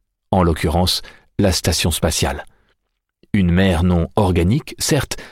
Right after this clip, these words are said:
mais qui est, aussi étonnant que cela puisse paraître, selon Clairvoy, une extension de nous. C'est assez étrange à dire, mais c'est comme si nous ne faisions plus qu'un, le groupe d'astronautes et le vaisseau.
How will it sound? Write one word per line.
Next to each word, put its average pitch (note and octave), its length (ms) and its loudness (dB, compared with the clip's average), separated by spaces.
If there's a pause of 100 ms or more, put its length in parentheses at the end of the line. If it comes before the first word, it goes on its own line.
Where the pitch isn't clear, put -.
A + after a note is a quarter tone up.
(200)
mais A#2 160 2
qui B2 200 0
est, B2+ 220 2
aussi F#2+ 320 2
étonnant F#2+ 360 2
que - 120 -4
cela D#2+ 220 0
puisse - 240 -4
paraître, G2+ 400 0 (400)
selon A#2+ 320 2
Clairvoy, F#2 500 0 (500)
une A2 200 2
extension G2+ 680 0
de D2+ 100 0
nous. D2+ 160 0 (480)
C'est B2+ 220 0
assez B2+ 220 2
étrange G#2 320 2
à G2 60 2
dire, E2+ 280 0 (440)
mais C3 180 2
c'est C#3+ 180 2
comme D3+ 200 2
si C3 180 0
nous B2 100 4
ne A#2 120 4
faisions G2 400 2
plus F#2+ 220 -2
qu'un, - 260 -6 (520)
le G#2+ 160 4
groupe G#2 300 0
d'astronautes F#2+ 640 0
et G2+ 100 2
le F#2+ 80 2
vaisseau. E2+ 360 0